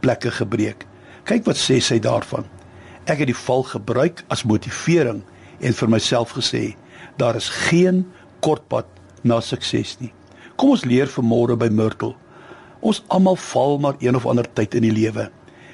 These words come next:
Jy kan op 'n hoopie gaan sit en murmureer, of jy kan dit gebruik as motivering. Iemand het een keer gesê,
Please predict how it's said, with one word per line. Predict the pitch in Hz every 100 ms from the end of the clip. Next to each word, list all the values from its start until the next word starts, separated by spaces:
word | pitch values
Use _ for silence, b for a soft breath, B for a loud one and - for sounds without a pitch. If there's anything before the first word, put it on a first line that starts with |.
| B -
Jy | 143 165
kan | 185 185 - -
op | 156 143
'n | 123
hoopie | 147 160 175
gaan | -
sit | - - 160 -
en | 113 113
murmureer, | 123 139 147 123 143 160 160 - - - - -
of | 208
jy | 226
kan | - 190
dit | -
gebruik | 151 127 131 131 -
as | -
motivering. | 135 139 - 156 127 120 - - - B B B B -
Iemand | 165 -
het | 131
een | - 123
keer | 135
gesê, | 123 - 135 139